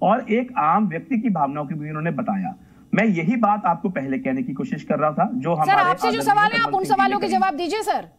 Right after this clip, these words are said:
Speaker 2: आपसे
Speaker 1: दूस-,
Speaker 2: पॉलिटिकल
Speaker 1: आ रहा हूं मैं,
Speaker 2: सवाल है।
Speaker 1: एक एक करके,
Speaker 2: तनवंत
Speaker 1: एक एक
Speaker 2: जी
Speaker 1: करके।
Speaker 2: जो कह रहे
Speaker 1: मैंने
Speaker 2: हैं,
Speaker 1: सब
Speaker 2: वो
Speaker 1: लिखा,
Speaker 2: अपनी बात रख रहे हैं, आप अपनी पा-,
Speaker 1: मैं
Speaker 2: आपकी पार्टी में जो
Speaker 1: एक एक
Speaker 2: political
Speaker 1: कर कर
Speaker 2: सवाल
Speaker 1: आ
Speaker 2: है, उन पर
Speaker 1: रहा
Speaker 2: जवाब
Speaker 1: हूं,
Speaker 2: दें आप।
Speaker 1: इसलिए मैं उनकी बात का समर-, मैंने उनकी बात का समर्थन किया है, मैं एक एक कर कर आ रहा हूं।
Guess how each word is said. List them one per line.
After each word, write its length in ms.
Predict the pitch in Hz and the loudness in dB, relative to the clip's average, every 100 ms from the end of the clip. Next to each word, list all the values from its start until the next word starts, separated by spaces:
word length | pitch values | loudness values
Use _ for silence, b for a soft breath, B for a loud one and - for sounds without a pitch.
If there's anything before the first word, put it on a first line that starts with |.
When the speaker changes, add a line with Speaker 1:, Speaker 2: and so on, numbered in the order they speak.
| _ _ - | _ _ -2
Speaker 2:
आपसे 160 | 311 | 2
Speaker 1:
दूस-, 140 | 403 427 | 2 0
Speaker 2:
पॉलिटिकल 300 | 381 381 - | 0 2 4
Speaker 1:
आ 60 | |
रहा 40 | 277 | 4
हूं 160 | 262 | 4
मैं, 80 | 392 | 4
Speaker 2:
सवाल 140 | 370 269 | 2 0
है। 80 | |
Speaker 1:
एक 60 | - | -2
एक 120 | 269 | -4
करके, 220 | 269 262 | -4 -2
Speaker 2:
तनवंत 280 | 302 320 339 | -2 0 0
Speaker 1:
एक 40 | 370 | 0
एक 80 | |
Speaker 2:
जी 60 | 415 | 0
Speaker 1:
करके। 120 | 269 | 0
Speaker 2:
जो 160 | 392 403 | 0 0
कह 220 | 392 381 | 2 2
रहे 120 | 392 | 2
Speaker 1:
मैंने 140 | 427 269 | 0 0
Speaker 2:
हैं, 80 | |
Speaker 1:
सब 60 | - | 2
Speaker 2:
वो 80 | 381 | 2
Speaker 1:
लिखा, 100 | - | 2
Speaker 2:
अपनी 240 | - 403 | -2 0
बात 240 | 403 403 403 | 0 0 0
रख 180 | 370 | -2
रहे 100 | 349 | -4
हैं, 120 | 277 240 | -4 -2
आप 220 | 320 - | -2 -2
अपनी 240 | - 392 | -2 -2
पा-, 180 | - 330 | -2 -2
Speaker 1:
मैं 120 | 190 | 0
Speaker 2:
आपकी 140 | 214 240 | 0 0
पार्टी 280 | - - 196 | -2 -2 -2
में 60 | |
जो 60 | 208 | -2
Speaker 1:
एक 40 | |
एक 60 | - | -2
Speaker 2:
political 360 | 240 285 269 | -4 -2 -2
Speaker 1:
कर 60 | 233 | 0
कर 80 | - | 0
Speaker 2:
सवाल 140 | 240 | 2
Speaker 1:
आ 100 | 208 | 2
Speaker 2:
है, 40 | 190 | 2
उन 80 | |
पर 40 | 185 | 2
Speaker 1:
रहा 100 | 180 | 0
Speaker 2:
जवाब 260 | 180 190 | 0 -2
Speaker 1:
हूं, 80 | 254 | -2
Speaker 2:
दें 100 | 302 | -2
आप। 100 | 247 196 | -2 -2
Speaker 1:
इसलिए 220 | 226 240 | -2 0
मैं 120 | 226 | 0
उनकी 280 | 233 226 240 | 0 -2 0
बात 260 | 190 190 | 0 0
का 180 | 202 233 | 0 -2
समर-, 480 | 233 262 190 190 185 | -2 -4 -2 -4 -4
मैंने 180 | 160 170 | -8 -6
उनकी 180 | 196 202 | -4 0
बात 220 | 170 165 | 0 0
का 80 | 208 | -2
समर्थन 480 | 202 175 156 - 202 | -2 -4 -4 -2 -4
किया 200 | 196 151 | -2 -2
है, 140 | 156 | 0
मैं 120 | 226 202 | 0 0
एक 100 | 208 | -2
एक 120 | 185 | -4
कर 80 | 160 | -4
कर 160 | 151 | -2
आ 100 | 127 | -2
रहा 100 | 123 | -2
हूं। 160 | 123 | -4